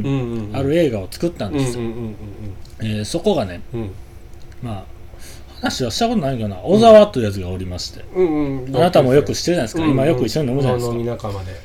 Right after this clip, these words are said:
Speaker 2: 小沢という男がおりまして。
Speaker 1: うんうんうんうん。
Speaker 2: そいつが、
Speaker 1: うん。
Speaker 2: あの、まあ、今カメラマンとして活躍して、もともとそんなん好きで、
Speaker 1: うんうんうん。
Speaker 2: 高校の時に、
Speaker 1: あ、はいはいはい。
Speaker 2: あの、そいつが、
Speaker 1: うん。
Speaker 2: えー、カメラマンになって、
Speaker 1: うんうん。
Speaker 2: 映像撮って、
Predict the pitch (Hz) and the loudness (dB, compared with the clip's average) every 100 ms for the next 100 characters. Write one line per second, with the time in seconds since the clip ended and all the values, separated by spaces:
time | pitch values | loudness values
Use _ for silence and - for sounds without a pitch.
0 | - - 151 165 160 123 127 110 104 95 | -14 -2 4 6 6 2 0 0 -2 0
1 | 107 107 98 165 151 120 131 120 101 107 | 0 0 -2 -2 -4 -4 -4 -6 -6 2
2 | 208 214 220 247 220 - 127 107 92 147 | 2 4 6 8 8 4 -6 -6 -6 -6
3 | 147 139 160 160 220 196 165 196 196 127 | -4 -2 2 6 6 6 6 6 6 2
4 | 110 117 127 131 123 147 202 196 185 190 | -2 -2 0 0 0 2 4 4 4 2
5 | 147 107 - 110 151 135 131 120 120 117 | 0 -4 -6 -2 0 -2 -4 -6 -8 2
6 | 165 165 190 220 208 135 156 - - - | 4 6 6 4 2 -2 -2 -6 -10 -14
7 | - 135 127 127 113 107 139 139 135 135 | -8 -4 -4 -4 -4 -2 -2 0 2 0
8 | 135 139 - - 196 190 214 233 269 - | -2 -6 -12 0 4 4 4 6 6 4
9 | - 120 113 95 - - - 143 135 131 | -4 -6 -4 -6 -12 -18 -12 -4 -2 -2
10 | 123 117 147 143 170 160 113 92 87 90 | -2 2 4 6 6 6 2 -2 -6 -8
11 | - - 196 - 147 123 123 156 151 147 | -4 0 0 2 0 0 0 4 4 4
12 | - 104 - 151 | 2 -4 -2 -2